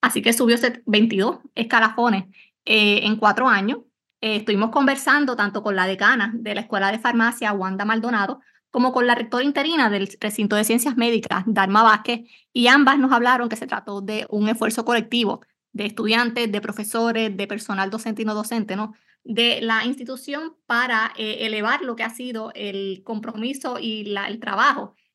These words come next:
que se hace en la Escuela de Medicina. Eh, una de las, varias de las cosas que toma en cuenta, eh, U S News and World Report para hacer estas clasificaciones,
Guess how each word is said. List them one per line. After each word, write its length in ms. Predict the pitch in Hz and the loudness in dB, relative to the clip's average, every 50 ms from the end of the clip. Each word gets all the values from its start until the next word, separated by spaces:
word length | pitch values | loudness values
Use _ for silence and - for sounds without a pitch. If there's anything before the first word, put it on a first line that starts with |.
| _ | _
que 120 | - 247 226 | -12 -12 -8
se 180 | 226 233 233 | -6 -4 -2
hace 420 | 247 285 349 311 - 247 - 202 214 | -2 -2 -2 -4 -4 -6 -4 -4 -4
en 160 | 240 247 233 | -4 -2 -2
la 60 | 220 | -4
Escuela 340 | 220 220 - 202 190 190 196 | -4 -6 -6 -4 -2 -2 -2
de 80 | 202 | 0
Medicina. 680 | 214 226 233 233 226 - 220 226 214 185 - 170 165 - _ _ | 0 0 -2 -2 -2 -4 -4 -2 -2 -2 -4 -6 -10 -14 _ _
Eh, 260 | - 202 180 180 180 - | -6 -6 -4 -4 -4 -4
una 220 | 233 220 196 196 | -4 -2 -2 0
de 60 | 208 | 0
las, 200 | 214 220 220 233 233 | 2 2 0 0 -2
varias 480 | 233 - 202 208 208 220 233 226 214 | -6 -2 2 4 4 4 4 4 2
de 80 | 208 220 | 2 2
las 140 | 220 220 220 | 0 0 -2
cosas 280 | - 226 226 226 226 | -4 -4 -2 -2 -2
que 120 | 226 233 226 | -2 -4 -2
toma 180 | 226 208 208 | 0 0 0
en 80 | 214 220 | 0 2
cuenta, 400 | 220 220 220 220 - - - _ _ _ _ _ _ _ - | 2 2 2 2 0 -4 -8 _ _ _ _ _ _ _ -2
eh, 300 | 220 214 202 - 202 202 | 0 0 0 0 0 0
U 60 | 202 | 0
S 160 | 220 - 233 | 0 2 4
News 180 | 226 220 226 233 | 4 4 2 2
and 100 | 214 208 | 0 0
World 200 | 208 202 208 208 | 0 0 0 -2
Report 340 | 214 214 - 214 208 208 | -4 -4 -4 -4 -4 -2
para 200 | - 202 196 196 | -2 -2 0 0
hacer 320 | 220 226 - 247 226 233 233 | -2 -2 -2 -2 -2 -2 -2
estas 260 | - 226 - 226 226 | -4 -4 -4 -4 -4
clasificaciones, 800 | 240 226 233 247 220 233 226 233 226 - 269 247 247 262 262 - | -4 -4 -2 -4 -4 -2 -2 -2 -2 -2 -4 -4 -4 -6 -6 -10